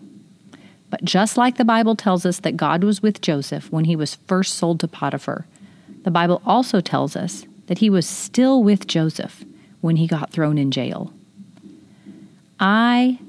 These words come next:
am so thankful for this reminder that God is with us even when things are hard.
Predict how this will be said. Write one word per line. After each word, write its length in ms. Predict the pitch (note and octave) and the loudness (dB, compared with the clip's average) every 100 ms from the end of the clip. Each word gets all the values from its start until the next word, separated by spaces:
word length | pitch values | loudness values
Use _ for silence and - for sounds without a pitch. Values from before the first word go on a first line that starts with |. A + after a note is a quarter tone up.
| - - - | -20 -20 -10
am 160 | E3+ D3+ | -4 -4
so 440 | - - F#3 F3 | -4 -2 2 2
thankful 680 | G3 F3+ D3+ - - D#2 - _ _ _ _ - | 2 0 -2 -4 -8 -8 -10 _ _ _ _ -4
for 100 | D3 | -2
this 280 | D3+ F3 - | 0 0 2
reminder 560 | F#3+ E3+ D3+ C#3+ C#3+ | 2 2 0 0 -2
that 200 | C3 B2 | -2 -2
God 440 | D#3 D#3+ E3 G3 G3 | 0 0 2 2 2
is 180 | G#3 F#3+ | 0 -2
with 320 | E3 D#3+ - | -2 -2 -2
us 360 | - C#3+ - - - - | -6 -6 -12 -20 -12 0
even 520 | F#3+ G3+ G3+ A3 G#3 | 2 4 4 4 4
when 220 | E3+ D#3 | 2 0
things 440 | D3+ D3+ D3+ D#3+ - - | -2 -2 0 -2 -8 -8
are 140 | D#3 | -8
hard. 640 | D3 - - C3+ - - | -8 -12 -8 -8 -8 -10